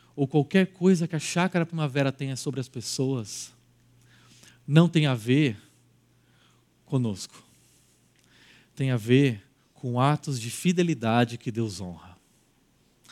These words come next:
e que Deus usa para que o nome dele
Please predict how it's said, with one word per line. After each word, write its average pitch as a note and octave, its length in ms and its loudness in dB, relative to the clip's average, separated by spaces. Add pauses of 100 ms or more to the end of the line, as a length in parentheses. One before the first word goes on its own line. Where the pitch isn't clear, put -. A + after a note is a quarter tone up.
(300)
e - 40 -10
que B2 140 -8
Deus A#2 360 4
usa G#2 420 -4 (1600)
para B2+ 120 -2
que B2+ 140 -8
o B2 40 -4
nome D#3 340 0
dele B2+ 540 0